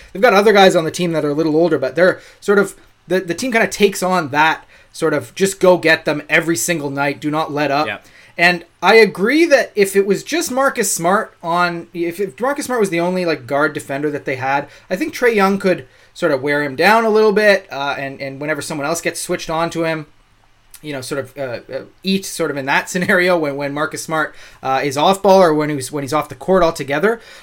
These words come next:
Speaker 1: But I just think the, the guard depth that Boston has in terms of who, who, who they can throw out there defensively against Trae Young, Derek White and Malcolm Brogdon as your two other
Speaker 2: Mm-hmm.
Speaker 1: options are pretty
Speaker 2: Yeah.
Speaker 1: damn good. And then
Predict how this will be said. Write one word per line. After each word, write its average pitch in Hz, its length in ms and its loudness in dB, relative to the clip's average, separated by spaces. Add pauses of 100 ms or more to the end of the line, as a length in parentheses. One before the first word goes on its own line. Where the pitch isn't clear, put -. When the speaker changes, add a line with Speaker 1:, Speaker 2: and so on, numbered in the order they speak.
Speaker 1:
But 170 80 2
I 180 140 8
just 254 180 -2
think 269 300 4 (340)
the, 160 380 -2 (500)
the 156 320 -2 (220)
guard 202 400 2
depth 175 340 0
that 175 160 2
Boston 175 380 0
has 156 260 0
in 151 60 -8
terms 165 180 -6
of 127 220 -8
who, 190 220 -6 (520)
who, 180 220 -8
who 185 120 -2
they 233 120 2
can 208 100 -2
throw 160 240 2
out 165 120 -2
there 208 120 4
defensively 196 640 -2
against 226 260 -4
Trae 226 180 0
Young, 254 220 -2 (380)
Derek 302 360 0
White 240 340 4
and 180 140 0
Malcolm 208 340 2
Brogdon 170 480 4
as 147 180 -4
your 160 80 -2
two 208 280 0
other 190 220 4
Speaker 2:
Mm-hmm. 143 100 -4
Speaker 1:
options 233 460 -2 (280)
are 175 100 4
pretty 285 280 0
Speaker 2:
Yeah. 202 60 -4
Speaker 1:
damn 214 280 6
good. 165 340 6 (240)
And 208 160 0
then 240 300 4